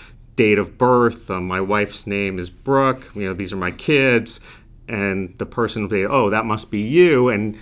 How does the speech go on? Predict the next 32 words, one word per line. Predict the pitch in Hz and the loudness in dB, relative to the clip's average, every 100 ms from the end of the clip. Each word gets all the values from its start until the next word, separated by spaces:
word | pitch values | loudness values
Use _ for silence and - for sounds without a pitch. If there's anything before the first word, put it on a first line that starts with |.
| - | -6
so | - 117 | 2 4
what | 107 120 | 4 2
do | 113 | 0
you | 117 | 0
need?" | 127 156 123 120 | 0 2 0 2
"Oh, | 127 120 | 2 2
well, | 117 113 | 2 2
I | 110 | 2
lost | 120 120 - | 2 0 -2
my | 107 | -4
phone. | - 120 113 | -2 0 0
I | |
need | 107 110 98 | -2 -2 -6
you | |
to | 104 | -8
send | 127 160 | -4 -4
me | 143 | -4
something." | 123 107 107 | -6 -6 -6
So | 107 | -4
then | 110 113 - | -2 -2 -2
all | 147 151 156 | -2 2 2
that | 135 131 127 127 | 2 2 0 -2
that | 120 | -8
you've | 117 107 | -6 -4
done | 151 143 120 110 107 110 - | -2 2 2 2 -2 -6 -10
is | 107 | -8
lost. | 117 110 104 101 - - | -4 -2 0 -2 -4 -10
And | 113 104 | -6 -4
now | 110 110 110 110 110 - - | 0 2 0 -2 -8 -18 -14
through | - 113 | -6 -4
some | - 127 113 113 | -2 -2 -2 0
new | 127 131 127 123 131 | 2 4 2 0 -4